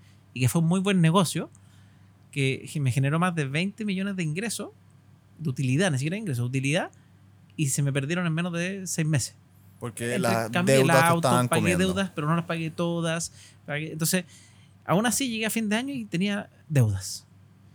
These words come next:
Speaker 1: Y me junté en Año Nuevo con unos amigos, y a uno, en mi caso, uno se compara un poquito y veía que la gran mayoría estaba, eh, haciendo su vida, y ya algunos pensando y comprando su casa propia,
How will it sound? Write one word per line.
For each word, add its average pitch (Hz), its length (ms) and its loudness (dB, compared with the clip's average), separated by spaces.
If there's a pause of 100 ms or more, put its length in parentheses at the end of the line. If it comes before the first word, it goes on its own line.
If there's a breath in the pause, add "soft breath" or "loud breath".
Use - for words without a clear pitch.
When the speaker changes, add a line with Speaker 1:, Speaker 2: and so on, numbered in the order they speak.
(280 soft breath)
Speaker 1:
Y 135 380 0
me 131 80 2
junté 143 220 0
en 208 80 0
Año 196 160 0
Nuevo 226 200 -2
con 202 100 0
unos 202 160 0
amigos, 190 380 2 (120)
y 151 220 0
a 143 60 0
uno, 170 360 0 (160)
en 143 100 2
mi 139 80 4
caso, 170 300 2 (340)
uno 151 140 -2
se 151 100 -2
compara 147 400 0
un 175 100 -2
poquito 190 520 -4
y 170 80 -4
veía 170 240 -4
que 165 140 -6 (680)
la 147 100 -4
gran 147 140 -2
mayoría 147 340 0
estaba, 190 420 -2 (560 soft breath)
eh, 156 420 -2
haciendo 233 340 -2
su 214 160 -4
vida, 247 460 0 (240)
y 175 120 -4
ya 214 140 0
algunos 208 300 -2
pensando 208 520 -2
y 160 100 -8
comprando 180 480 0
su 156 120 -6
casa 120 320 -4
propia, 196 800 0